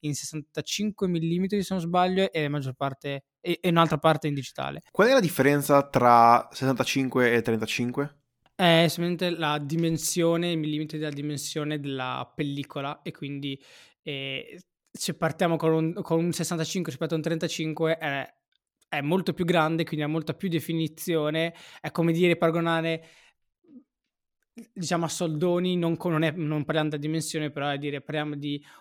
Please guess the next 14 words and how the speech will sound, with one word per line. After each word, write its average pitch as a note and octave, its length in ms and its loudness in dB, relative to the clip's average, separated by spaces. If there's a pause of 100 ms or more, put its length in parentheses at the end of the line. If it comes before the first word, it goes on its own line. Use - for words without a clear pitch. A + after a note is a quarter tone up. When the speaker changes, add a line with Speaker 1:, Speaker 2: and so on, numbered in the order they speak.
Speaker 1:
un, D3+ 280 -2 (100)
un, D#3+ 280 -4
eh, D3+ 400 -2
parliamo F3 200 2
di E3 40 2
un E3 80 2
sensore, E3+ 880 4
di D#3 140 0
una D#3+ 180 0
macchina, D#3+ 420 -4
di D3+ 80 -2
una D3+ 120 0
videocamera D#3 520 0
digitale, C#3+ 800 0